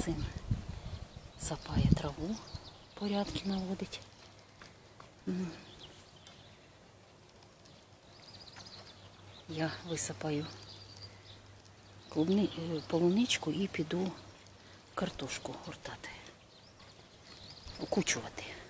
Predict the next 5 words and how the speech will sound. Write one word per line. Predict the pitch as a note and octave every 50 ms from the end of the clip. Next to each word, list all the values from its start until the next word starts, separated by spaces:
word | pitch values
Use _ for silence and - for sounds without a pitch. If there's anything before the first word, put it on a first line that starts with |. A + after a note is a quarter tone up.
| - - - - - - - - - - - - - - - - - - - - - - - - - - - - - - - - - - - - - - - - - - - - - - - - - - - - - - - - - - - - - - -
У | -
нас | F3 D#3+ D#3+
така | - - D#3+ - - D3
сьогодні | - - C3+ - - B2+ - B3+ A3
погода. | - - - - A#3 - - - -